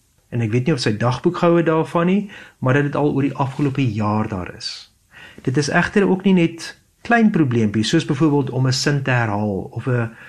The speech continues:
storie dalk te vergeet wat iemand vertel het nie. Dit het ook die meer beduidende probleme dat die persoon na 'n ander dorp toe gaan ry het en nie geweet het waarom hy daar opgedaag het nie.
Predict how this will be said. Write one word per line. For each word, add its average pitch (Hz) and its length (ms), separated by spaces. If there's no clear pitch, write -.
storie 160 480
dalk 120 220
te 123 80
vergeet 127 360
wat 117 140
iemand 117 300
vertel 113 380
het 107 140
nie. - 160
Dit 127 160
het 139 220
ook 170 260
die 139 100
meer 135 320
beduidende 123 500
probleme 117 600
dat 110 400
die 117 120
persoon 131 440
na 117 240
'n 127 220
ander 139 280
dorp 147 300
toe 160 100
gaan 127 240
ry 107 260
het - 380
en 123 480
nie 139 180
geweet 131 340
het 113 160
waarom 117 580
hy 110 160
daar 113 220
opgedaag 107 560
het - 180
nie. - 220